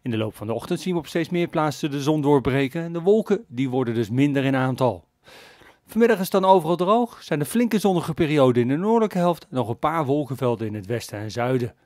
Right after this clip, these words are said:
Temperatuur loopt op tot tegen de, of rond de twintig graden en dan waait de meest matige noordoostenwind.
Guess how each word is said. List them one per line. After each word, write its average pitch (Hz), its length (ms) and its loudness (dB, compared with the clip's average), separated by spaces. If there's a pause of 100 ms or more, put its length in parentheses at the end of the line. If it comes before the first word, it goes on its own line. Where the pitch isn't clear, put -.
(180)
Temperatuur 110 500 -8
loopt 123 180 -4
op 131 140 -4
tot 117 160 -10
tegen 127 300 -2
de, 120 160 -4
of 120 100 -10
rond 147 520 -2
de 135 140 0
twintig 202 360 -4
graden 165 360 -4
en - 160 -20
dan 117 120 -8
waait 110 200 -6
de - 80 -10
meest 110 380 -6
matige 131 440 -2
noordoostenwind. 135 840 0